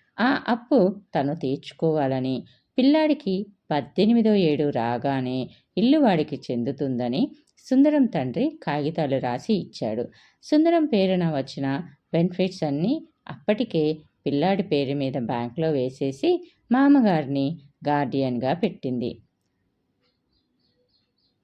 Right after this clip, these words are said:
సుప్రియ ఒంటరితనాన్ని, భావోద్వేగాలని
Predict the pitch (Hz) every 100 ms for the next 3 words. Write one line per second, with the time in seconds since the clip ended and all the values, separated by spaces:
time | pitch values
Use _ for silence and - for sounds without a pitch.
0 | _ _ _ _ _ _ _ - - 240
1 | 285 330 294 185 143 170 170 165 143 139
2 | 143 147 143 - _ - 147 175 220 202
3 | 156 151 135 135 131 131 135 131